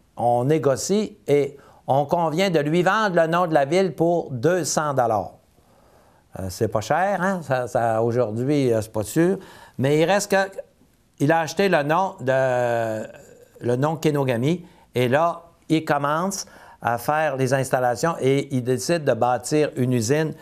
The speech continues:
pour faire du papier à Kenogami.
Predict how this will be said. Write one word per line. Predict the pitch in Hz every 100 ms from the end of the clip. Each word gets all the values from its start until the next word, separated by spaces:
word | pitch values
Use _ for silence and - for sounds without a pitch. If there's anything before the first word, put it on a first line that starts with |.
| - - -
pour | 139 131
faire | 156 156 120
du | 107
papier | 120 131 117 139 160 160 - _ _ _
à | - 143 139 - _ _ _ _ _ _ - - -
Kenogami. | 143 139 135 113